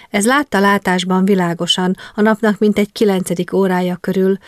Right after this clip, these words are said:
hogy az Istennek angyala bementő hozzá, és mondta neki: "Cornélius." Ő pedig szemeit reálfüggesztve és megrémülve mondta:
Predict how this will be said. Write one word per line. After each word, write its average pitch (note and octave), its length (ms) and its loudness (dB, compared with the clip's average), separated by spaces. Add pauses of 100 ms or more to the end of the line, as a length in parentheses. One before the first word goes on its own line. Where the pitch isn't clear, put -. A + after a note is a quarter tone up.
(240)
hogy G#3+ 160 0
az A3+ 100 2
Istennek G#3 500 0
angyala G3 400 2
bementő F#3 480 0
hozzá, F#3 640 -2
és - 200 -6
mondta F#3+ 340 0
neki: F3 460 -4 (180)
"Cornélius." E3+ 760 -2 (640)
Ő A3 140 2
pedig G3+ 260 0
szemeit F#3+ 480 0
reálfüggesztve G#3+ 1000 0
és G3 200 -6
megrémülve G3 840 2
mondta: F3 520 -2